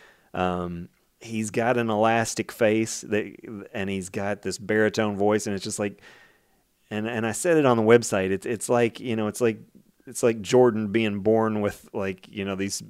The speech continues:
ab-, abilities, like, you know, like Anthony Davis has a seven-foot-two wingspan. Like, to me, that's kinda like the, a guy like Tim Curry is born with this voice and this face,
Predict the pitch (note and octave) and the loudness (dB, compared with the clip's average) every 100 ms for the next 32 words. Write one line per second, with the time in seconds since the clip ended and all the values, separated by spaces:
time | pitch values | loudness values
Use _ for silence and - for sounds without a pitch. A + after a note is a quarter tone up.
0 | - G#2 F#2+ - B2 A2 G2+ B2 B2+ A2 | -10 -8 -8 -10 -6 -6 4 8 8 8
1 | F#2+ F#2 F#2+ F#2+ G#2 F2+ F2+ F2+ F#2 F2 | 2 0 -4 -4 -6 -4 -4 -6 -6 -8
2 | G2 G2+ G#2 G#2+ G2 G2+ G2 F#2 G2+ F#2+ | -4 -4 -2 -4 0 2 0 -4 -4 -6
3 | G2 F#2+ - A2+ G2+ - G#2 - G2 F#2+ | -6 -8 0 0 0 -4 -4 -2 -2 -2
4 | G#2 G#2 - G2 F#2+ F#2 G2+ G2 - A2+ | -2 -4 -6 -6 -6 -6 -6 -6 -4 0
5 | B2 A2+ - C3 A2+ G#2 F#2 G2 _ - | 2 0 0 -2 0 -2 -6 -14 _ -20
6 | - - - _ G#2+ G#2 A#2 A#2 G#2 G#2 | -20 -20 -20 _ -6 0 2 2 2 0
7 | - A2+ G#2 A2+ G#2+ G2 F2 F2+ G#2+ A2 | 0 -2 0 2 4 2 0 -2 2 4
8 | A2 G#2+ F#2+ G2 F#2+ F#2 A2+ A2+ G2 G#2 | 4 0 -2 -6 -6 2 6 6 4 -4
9 | F#2 - A#2+ A2 G2+ - | -6 -2 4 6 4 0